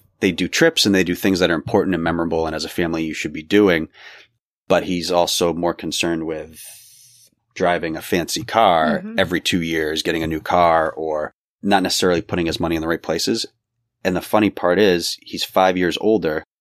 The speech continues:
Speaker 1: and he hasn't accumulated as much as the forty-year-old who makes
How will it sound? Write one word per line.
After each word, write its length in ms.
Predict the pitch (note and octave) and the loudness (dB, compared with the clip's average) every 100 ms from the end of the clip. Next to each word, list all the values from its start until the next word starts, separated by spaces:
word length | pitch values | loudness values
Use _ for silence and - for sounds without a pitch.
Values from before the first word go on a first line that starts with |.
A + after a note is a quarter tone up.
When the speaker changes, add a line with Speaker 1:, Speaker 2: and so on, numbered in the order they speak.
| _ | _
Speaker 1:
and 180 | - E3+ | -2 -2
he 160 | - F2+ | 0 0
hasn't 280 | F2+ E2+ D#2+ | 2 2 -2
accumulated 520 | - F2 E2+ E2 D#2 | 0 0 2 2 0
as 100 | D2+ | -2
much 200 | D#2 - | -2 -2
as 100 | D#2 | -6
the 80 | D2+ | -6
forty-year-old 640 | - D#2+ D#2 D2+ D2+ D2+ | -2 -2 -2 -4 -6 -4
who 120 | E2 | -4
makes 760 | D#2+ D#2+ D#2+ D#2 - - - | -2 -4 -4 -4 -2 0 0